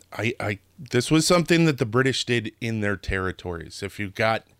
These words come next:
too up, they would just start executing people. And I can see where the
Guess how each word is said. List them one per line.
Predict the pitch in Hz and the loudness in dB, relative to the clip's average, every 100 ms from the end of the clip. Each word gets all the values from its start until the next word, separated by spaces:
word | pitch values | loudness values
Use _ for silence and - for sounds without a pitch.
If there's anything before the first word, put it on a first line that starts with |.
| _ _ - - - | _ _ -20 -20 -8
too | - 139 127 127 117 113 _ _ - | 0 4 4 4 2 -4 _ _ 2
up, | 131 92 - - _ _ _ _ _ _ _ | 2 2 -6 -18 _ _ _ _ _ _ _
they | 101 | 0
would | 101 107 101 - _ _ | 2 0 -2 -6 _ _
just | 104 104 | -2 -2
start | - 110 101 98 _ _ _ _ | -2 0 0 0 _ _ _ _
executing | 120 - 98 - 92 85 | -6 -6 -8 -6 -8 -8
people. | 85 87 - - - - - - - | -10 -12 -12 -18 -20 -20 -20 -16 -6
And | 92 87 90 90 90 90 90 - _ _ - _ _ _ _ - | -2 0 0 0 0 0 -4 -6 _ _ -20 _ _ _ _ -2
I | 95 | -2
can | - 107 98 | 2 2 4
see | - - 120 139 | 0 2 4 6
where | 123 113 | 6 6
the | 107 | 6